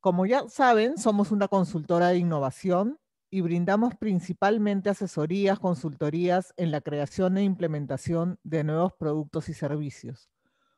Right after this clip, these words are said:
o la adaptación de los existentes a nuevos mercados y o contextos. Además, podemos transformar la cultura de su organización para in-, que inician el camino hacia la innovación. Para esto, estamos ofreciendo una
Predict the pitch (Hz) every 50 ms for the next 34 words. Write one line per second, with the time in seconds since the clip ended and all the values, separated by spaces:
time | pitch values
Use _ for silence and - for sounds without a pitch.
0 | _ _ _ - 226 247 269 269 269 269 254 - - 247 240 - - 233 226 220
1 | 220 226 226 226 214 - 233 208 - - 240 220 - - 262 226 202 196 180 -
2 | 202 214 226 - - - 175 165 160 165 180 175 180 185 196 202 196 175 156 160
3 | 147 - 160 156 151 151 156 165 - - 165 165 - - 196 202 202 254 247 233
4 | - - - 147 139 - - _ _ _ _ _ _ _ _ _ _ - 185 175
5 | 170 175 190 202 240 262 - - 214 180 180 190 208 214 220 - - - 190 175
6 | 170 - - 160 156 147 160 175 196 208 226 226 233 240 208 - 185 160 147 -
7 | 190 190 196 190 185 190 180 - 165 151 147 143 143 143 139 - - 135 - -
8 | 190 185 202 226 240 285 - _ _ _ _ _ _ _ _ _ 185 170 156 156
9 | 160 151 117 - _ _ _ 165 156 151 151 175 208 226 214 - 262 240 220 220
10 | 196 160 - 151 147 165 185 196 208 208 214 226 226 - - 156 - - 160 143
11 | 139 135 135 139 139 139 135 131 131 - - 160 139 127 - 143 - _ _ _
12 | _ _ _ _ _ _ _ _ _ _ _ _ _ _ _ _ _ _ _ _
13 | _ - 269 285 294 285 269 262 254 - - - - 262 285 - 214 - - 196
14 | 190 196 208 - 240 208 - 240 247 240 - - 262 233 214 202 196 196 196 208
15 | 214 - - 208 202 196 196 196 190 190 190 185 180 180 170 -